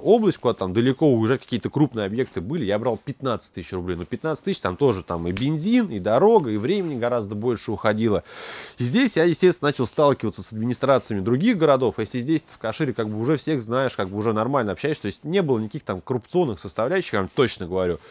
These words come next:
Работали спокойно, как вот есть регламент, так, так, так, делаем, делаем, всё.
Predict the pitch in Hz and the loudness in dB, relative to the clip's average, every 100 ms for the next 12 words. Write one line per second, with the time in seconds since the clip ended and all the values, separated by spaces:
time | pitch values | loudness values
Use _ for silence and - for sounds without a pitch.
0 | - - - 139 240 285 175 127 127 123 | -20 -16 2 4 4 4 2 0 -2 2
1 | 196 175 120 117 101 101 - 208 202 127 | 4 4 4 -2 0 -4 0 0 2 2
2 | 127 104 85 - 175 - 127 - 98 82 | 4 4 2 0 0 2 0 0 -2 -2
3 | - 120 208 139 87 87 110 85 76 - | -2 4 6 6 0 -2 -2 -2 -6 -6
4 | 139 85 | -2 -2